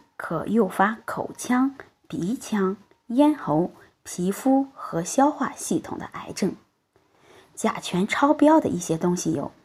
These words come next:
汽车的脚垫、装修中的勾缝胶、劣质的维瓷餐具。第五种致癌物是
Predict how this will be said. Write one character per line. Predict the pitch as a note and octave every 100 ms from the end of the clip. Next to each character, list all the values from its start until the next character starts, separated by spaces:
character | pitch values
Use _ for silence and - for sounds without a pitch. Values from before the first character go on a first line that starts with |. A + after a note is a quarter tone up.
| _ _ -
汽 | - A#3+
车 | F#3+ - A#3
的 | F#3
脚 | - - -
垫、 | - C#4 G3+ - _ _ _ _
装 | - D4+ D4+
修 | - C4+
中 | C4 C#4 C#4
的 | G#3 D3+ - _ -
勾 | C4+ C4+
缝 | C4+ A#3+ E3+
胶、 | E3+ A#3+ C4 C#4 - - - _ _
劣 | - C#4+ C4 -
质 | - F3+
的 | - F#2+ - _ _ _ _
维 | - E3+ F3+ A#3
瓷 | - - D#3+ F#3+ - _
餐 | - A3+ B3
具。 | B3+ C4+ - _ _ _ _ _ _ _ -
第 | C4
五 | G#3 G3+
种 | C4+ A3 -
致 | -
癌 | E3+ F3
物 | F3+ G#3
是 | F#3 D#3+ -